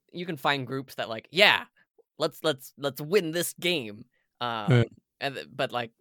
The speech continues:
Speaker 1: for, for me, it's definitely like, "Let's tell a story together." Um, and
Speaker 2: Yeah,
Speaker 1: whatnot.
Speaker 2: no, I totally understand that too. I was just, I,
Speaker 1: Yeah.
Speaker 2: I knew it was, like, a one-off thing for me. I was like, "I'm gonna, I'm gonna see what I can, I can make happen here." <laughs>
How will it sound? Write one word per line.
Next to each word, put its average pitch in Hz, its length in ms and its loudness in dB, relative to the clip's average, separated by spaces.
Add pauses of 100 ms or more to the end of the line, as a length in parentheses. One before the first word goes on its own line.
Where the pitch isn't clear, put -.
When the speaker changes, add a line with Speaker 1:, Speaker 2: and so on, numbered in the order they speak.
(100)
Speaker 1:
for, 160 140 -2
for 180 180 -4
me, 165 260 2
it's - 140 -4
definitely 127 300 -4
like, 113 160 -10
"Let's 208 180 -6
tell 190 160 -2
a 147 60 -2
story 220 380 2
together." 117 600 -6 (320)
Um, 120 100 -2
and 107 520 -8
Speaker 2:
Yeah, 104 200 8
Speaker 1:
whatnot. - 220 -4
Speaker 2:
no, 147 80 12
I 156 80 12
totally 151 320 12
understand 110 460 6
that 104 140 6
too. 123 140 10
I 113 60 10
was 117 140 8
just, 101 120 4
I, 123 80 10
Speaker 1:
Yeah. - 100 6
Speaker 2:
I 127 100 10
knew 139 180 12
it - 20 10
was, 120 140 8
like, 113 140 8
a 107 60 8
one-off 107 340 8
thing 104 180 4
for 107 80 4
me. 120 80 8
I 117 40 8
was 104 80 6
like, 104 140 4
"I'm 123 220 8
gonna, 107 380 8 (520)
I'm 147 100 10
gonna 143 120 12
see - 160 12
what 123 140 12
I 107 100 12
can, 104 500 4
I 117 140 10
can 113 160 8
make 101 160 8
happen 98 340 8
here." 98 300 2
<laughs> - 40 -6